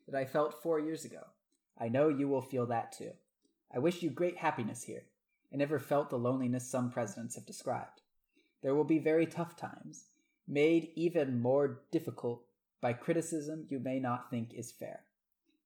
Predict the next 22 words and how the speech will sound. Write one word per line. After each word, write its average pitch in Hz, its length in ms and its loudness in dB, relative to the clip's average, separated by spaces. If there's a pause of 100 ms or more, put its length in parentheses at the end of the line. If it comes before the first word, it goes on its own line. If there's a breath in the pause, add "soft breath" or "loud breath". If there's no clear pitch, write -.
(100)
I'm 170 180 4
not 185 240 4
a 139 40 -4
very 143 240 2
good 127 280 0
one 120 260 0
to 120 100 -8
give 117 200 -4
advice, - 540 -10 (200)
but 127 100 -6
just 202 280 0
don't 147 240 2
let 127 180 -2
the 123 60 -2
critics 123 420 -2
discourage 123 560 -2
you 123 220 0
or 120 80 -2
push 120 320 -6
you 117 120 -2
off 113 200 -4
course. - 380 -16